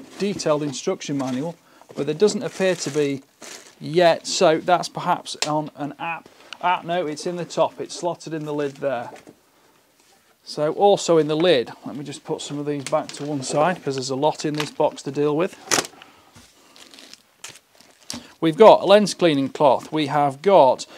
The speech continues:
See the World in a New Way, correct. Hike Micro Thermal Binocular Micro Raptor Series, that's the quick start instructions, so we'll be going through that at some point.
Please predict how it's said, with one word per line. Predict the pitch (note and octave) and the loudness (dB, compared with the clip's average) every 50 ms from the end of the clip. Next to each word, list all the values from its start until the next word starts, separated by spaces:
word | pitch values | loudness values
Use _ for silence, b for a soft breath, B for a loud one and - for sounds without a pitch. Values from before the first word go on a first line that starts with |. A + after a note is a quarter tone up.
| B B B | B B B
See | - - - G#3+ G#3+ | -12 -6 -4 -2 -2
the | F#3 E3+ | 0 2
World | F3 F3 F3 F#3 F#3 F3+ | 4 6 6 6 6 4
in | E3+ - D3+ | 2 -2 -4
a | C#3+ C#3+ | -4 -4
New | D#3 D#3+ F3 F3+ F3 | -2 -2 -2 0 0
Way, | E3+ D#3+ E3 D#3+ D3 C3+ B2+ A#2+ A#2 A2+ - - | 2 6 6 6 8 6 4 2 -2 -6 -12 -16
correct. | - - - D3+ E3+ F3 D#3+ C#3 A2+ - - - - - b b b b b b b b b b b b b b b b b b | -10 -6 -2 2 4 4 4 4 0 -2 -8 -12 -14 -14 b b b b b b b b b b b b b b b b b b
Hike | - - B3 A#3+ | 2 4 4 6
Micro | G#3 G#3+ G3 G3 F3 - - E3+ C#3+ | 6 4 4 4 2 4 4 4 4
Thermal | C3+ - - - G3+ G3+ G3 F3+ | 2 2 2 2 4 4 2 0
Binocular | E3 F3 E3 D#3 - - - D#3+ D3+ D3 D3 C3+ - - | 0 2 2 2 0 0 -2 0 2 2 2 2 0 -6
Micro | - - D#3 D#3+ D3+ - - E3 D#3+ D#3 D3+ E2+ | -4 -2 0 0 -2 0 0 2 2 2 2 0
Raptor | A2 C3 D3 E3 E3 - - - - D#3 D3 - | -2 0 2 2 2 2 -2 -4 -4 -2 -2 -2
Series, | - - - E3 D#3 D3+ D3 D3 C#3+ C3 | -4 -4 -2 0 0 2 0 0 -2 -2
that's | C#3+ E3 D#3 - C#3 | -2 -2 -2 -2 -4
the | - | -10
quick | C3+ - - - F3+ - - | -14 -10 -4 -4 -4 -4 -4
start | - - - F3 D#3+ D#3+ A2+ | -8 -2 0 2 2 2 0
instructions, | D3 C#3 C3 - - - F3 E3+ - - - F3 F3 F#3+ F#3+ - | -2 -6 -8 -8 -4 -2 -2 -2 -2 -4 -4 -4 -4 -4 -6 -6
so | - - C3+ C3 | -4 -4 -2 -2
we'll | C3 C#3 C3 | -2 -6 -6
be | C3 - C#3 | -6 -8 -4
going | C#3+ D#3 D#3 D#3+ D#3 D3+ C#3 | 0 0 2 2 0 -2 -6
through | - - C#3+ C3+ B2+ | -8 -6 -6 -6 -2
that | C3+ D3 D3 C#3+ - | -2 -2 -2 -2 -6
at | - - | -10 -10
some | - - D3 C#3+ C3+ | -8 -8 -8 -8 -8
point. | C3 - D3 D#3 D#3+ D#3+ - - | -6 -4 -4 -4 -4 -6 -12 -16